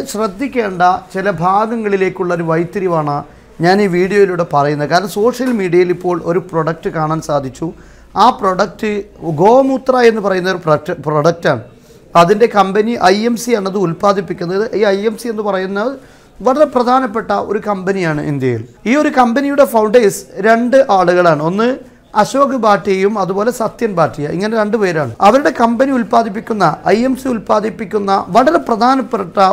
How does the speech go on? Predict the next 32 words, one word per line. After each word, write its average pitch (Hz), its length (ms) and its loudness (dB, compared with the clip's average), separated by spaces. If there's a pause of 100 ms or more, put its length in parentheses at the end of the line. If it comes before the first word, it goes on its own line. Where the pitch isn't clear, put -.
(140)
ഒരു 185 120 2 (160)
പ്രൊഡക്റ്റാണ് 175 580 0 (160)
ഗോമൂത്ര 208 540 2
എന്ന് 240 160 -2
പറയുന്നത്. 165 340 0 (440)
അതിൻ്റെ 226 320 6
താഴെ 220 280 6 (100)
bottle 214 340 0 (100)
തന്നെ 220 220 -2
നിങ്ങൾക്ക് 208 360 -4
എഴുതിയത് 208 300 -2 (100)
കാണാം, 170 300 2 (540)
ഗോ-, 214 160 6 (120)
cow 247 100 8 (160)
urine 226 280 0 (120)
എന്ന് 202 160 0
എഴുതിയത് 185 320 0
കാണാം. 143 260 2 (640)
പക്ഷേ 294 180 4 (140)
ഏറ്റവും 277 380 2 (180)
വിചിത്രമായ 277 640 2 (100)
കാര്യം, 220 320 2 (140)
ആ - 20 10 (140)
ഒരു 302 120 4 (120)
herbal 262 400 4 (100)
ഉൽപ്പന്നത്തെക്കുറിച്ച് 240 960 -2 (180)
എഴുതി 254 300 2
വെച്ചവിടത്ത് 202 540 0 (160)
ഹലാൽ 269 420 4 (140)
എന്ന് 226 120 0 (100)
എഴുതി 190 260 -2
കാണുന്നുണ്ട്. 147 480 2